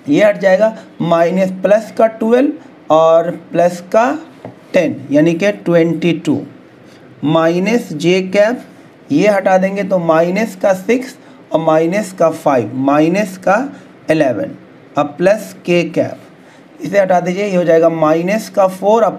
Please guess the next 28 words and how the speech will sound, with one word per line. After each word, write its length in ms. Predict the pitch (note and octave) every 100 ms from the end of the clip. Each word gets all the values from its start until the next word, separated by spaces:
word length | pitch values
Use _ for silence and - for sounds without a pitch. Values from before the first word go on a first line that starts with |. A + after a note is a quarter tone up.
| -
प्लस 300 | E3 G#3 -
का 160 | - D3+
फ़ोर, 340 | C#3+ D3 B2+
ये 140 | C#3+
तो 180 | D3+ F#3 F#3 - - - -
ज़ीरो, 420 | B2 B2+ C#3+ C#3
ये 120 | B2 C#3+
हो 60 |
जाएगा 340 | D3 D3+ D3+ C#3+
यहाँ 200 | C#3+ C#3+
पे 200 | F#3+ B3+ - - - - - - - - - A#2+
ज़ीरो 300 | C#3+ D#3+ F3+
ही 60 |
हो 100 | D3+
जाएगा, 200 | A#2+ A#2
ज़ीरो 360 | A#2 B2+ C#3+ F3+ C4+ D4 - - -
K 140 | C#3 A2+
कैप। 840 | A2 - - - - - - -
तो 60 | -
यहाँ 340 | F3 E3+ F#3 G#3
से 60 | G3+
हमारे 260 | F3 E3+
पास 260 | D#3+ E3 D#3+
आ 60 | D3+
गया 220 | D3+ C#3+ - -
A 260 | F#3+ A3 A#3
वेक्टर 720 | E3 D#3+ D3+ - - G3 A3 -
क्रॉस 460 | - D3+ D#3+ F#3+ -